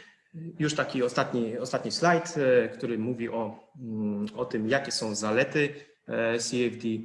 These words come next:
Są to przede wszystkim niskie koszty w porównaniu do badań eksperymentalnych, duża wydajność, czyli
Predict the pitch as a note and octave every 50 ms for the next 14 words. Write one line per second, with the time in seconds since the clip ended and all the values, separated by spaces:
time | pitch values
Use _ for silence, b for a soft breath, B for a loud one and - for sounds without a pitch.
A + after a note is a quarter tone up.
0 | - - _ - - F3 - - - - A#2+ B2+ B2 - - C3 - - A2 G2+
1 | G#2 B2 C#3+ C#3 - - G#2 - - C#3 C#3 - C#3+ C3+ - C3+ B2 B2 C3 B2+
2 | B2 A#2+ B2+ A#2+ G#2+ G#2 A2+ A#2+ A2+ A#2+ A#2 A#2 A2+ - - - A2+ A#2 A2+ G#2+
3 | A#2 A2+ A2 A2 A2 G#2+ - b b b b b _ - D#3 B2+ A#2 G#2+ A2+ G#2+
4 | G#2+ B2 C3 C#3 C#3 D3 D3+ D3 - - - - - - B2 - _ _ - -
5 | A2 G#2+ G#2 G#2 G#2 -